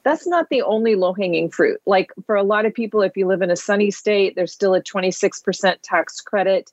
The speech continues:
credit, not, you know, anything else. I mean, it comes right off your tax bill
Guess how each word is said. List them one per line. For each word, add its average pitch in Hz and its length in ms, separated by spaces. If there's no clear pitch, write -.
credit, 202 480
not, 208 280
you 233 160
know, 185 240
anything 220 460
else. 208 100
I 185 40
mean, 190 140
it 202 280
comes 202 260
right 214 240
off 208 220
your 196 100
tax 220 380
bill 175 340